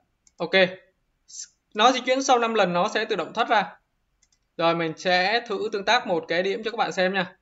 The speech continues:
Đó, mình sẽ chọn trên. Rồi chúng ta sẽ nhìn. Và làm sao để chúng ta biết là nó đã lặp được năm lần? Thì chúng ta hãy nhìn vào mình, mình sẽ chỉ cho các bạn.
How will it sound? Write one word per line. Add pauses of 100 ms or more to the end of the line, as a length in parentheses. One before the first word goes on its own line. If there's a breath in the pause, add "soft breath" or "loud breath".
(140)
Đó,
mình
sẽ
chọn
trên. (1700)
Rồi
chúng
ta
sẽ
nhìn. (400)
Và
làm
sao
để
chúng
ta
biết
là
nó
đã
lặp
được
năm
lần? (340)
Thì
chúng
ta
hãy
nhìn
vào
mình, (160)
mình
sẽ
chỉ
cho
các
bạn.